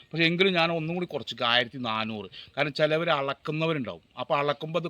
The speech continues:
കുറയാൻ പാടില്ല, കൂടാനേ പാടുള്ളൂ. അപ്പോൾ ആയിരത്തി നാനൂറ് ഞാൻ പറയുന്നുണ്ട്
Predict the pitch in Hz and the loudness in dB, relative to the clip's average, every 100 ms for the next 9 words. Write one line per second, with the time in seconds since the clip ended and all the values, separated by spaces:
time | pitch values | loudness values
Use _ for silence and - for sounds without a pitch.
0 | - 135 156 165 135 98 98 131 139 151 | -4 2 2 4 0 0 -6 -6 2 4
1 | 147 113 87 80 _ - - - 131 131 | 4 0 -8 -20 _ -20 -20 -6 -2 2
2 | 143 156 175 170 185 147 147 175 208 180 | 6 6 4 0 0 4 4 4 4 2
3 | 151 127 120 120 117 110 | 2 0 0 -2 -4 -6